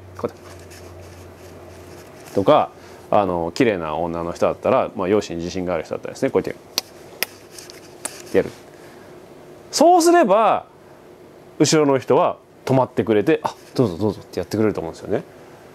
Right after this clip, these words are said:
今の技は、あの、女性しか使えないんで、おっさんがやると車突っ込んでくるかもしれないんでやめてくださいよ。はい。まあ、おっさんだったら、昔バブルの時はですね、あの、なんか、そう、こうやってたの。バブルの時は、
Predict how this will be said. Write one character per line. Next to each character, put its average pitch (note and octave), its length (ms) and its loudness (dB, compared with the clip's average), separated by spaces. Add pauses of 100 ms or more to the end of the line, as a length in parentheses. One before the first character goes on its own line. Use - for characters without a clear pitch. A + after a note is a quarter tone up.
(1200)
今 E3+ 180 6
の F2+ 140 2
技 F2 240 4
は、 F2+ 340 2 (380)
あ F2 100 -2
の、 D#2 240 -6
女 G#2+ 120 2
性 C#3 180 2
し - 80 -6
か D#2 100 -2
使 F2 240 -4
え F2 40 -4
な F2 100 -4
い D2+ 80 -8
ん D2+ 40 -12
で、 E2 280 -4
お A2+ 80 4
っ - 20 0
さ D#3 260 -2
ん F#3 60 4
が C3+ 60 -4
や D3 160 0
る E3+ 80 -4
と D3+ 80 0
車 D3 260 0
突 - 160 -12
っ - 40 -20
込 D#3 120 2
ん C#3 60 0
で F#2+ 60 0
く F#2 60 0
る F2 60 0
か E2 80 -4
も E2+ 80 -2
し F#2+ 60 -6
れ F#2 60 -2
な E2 40 -2
い D#2+ 40 -4
ん - 20 -8
で E2+ 60 -4
や F#2+ 40 0
め G2 80 2
て G2 60 0
く - 20 0
だ E2+ 60 -2
さ E2+ 80 -4
い E2 40 -2
よ。 F#2+ 140 0 (240)
は G2 100 2
い。 E2+ 120 -4 (720)
ま G2 80 0
あ、 D2+ 180 -2
お A#2+ 80 4
っ A2+ 40 0
さ - 300 -2
ん F3 120 2
だ E3+ 80 2
っ E3+ 40 0
た - 160 -4
ら、 F#2 100 0
昔 C#3+ 340 2
バ F#3+ 120 2
ブ A#3+ 120 2
ル E3 80 2
の A2 100 -4
時 F#2+ 220 0
は E2 80 4
で E2+ 80 0
す G2 100 -2
ね、 F2+ 100 2
あ E2 160 0
の、 F#2 120 0
な G#2+ 80 2
ん - 60 -2
か、 F2 240 0
そ - 120 -8
う、 E2+ 60 -8
こ - 240 0
う - 20 6
や E3 60 4
っ - 20 2
て - 60 -6
た G#2 60 0
の。 E2+ 60 -2
バ F#3 180 2
ブ C4 100 0
ル E3 60 2
の C3 40 0
時 G#2 220 0
は、 A2+ 280 2